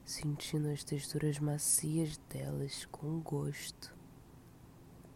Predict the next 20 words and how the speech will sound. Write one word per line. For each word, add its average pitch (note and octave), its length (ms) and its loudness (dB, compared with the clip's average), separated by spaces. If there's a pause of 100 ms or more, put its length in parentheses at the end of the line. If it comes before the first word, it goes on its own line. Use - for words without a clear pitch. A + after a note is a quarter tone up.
(1200)
Quase C#3+ 320 0
perdi C#3 380 0
o D3 60 0
fôlego - 920 2 (1080)
quando D#3 220 2
você D#3+ 260 4
me D#3 100 8
olhou D3+ 320 6
com - 140 2
aqueles D3+ 540 2
olhos C#3 680 2
de - 120 -6
quem - 180 -8
sabe D3+ 340 -2
exatamente D3+ 1400 0 (720)
o D#3 60 2
que D3+ 160 -2
fazer D3+ 560 0
em C#3 60 0
seguida. - 720 -2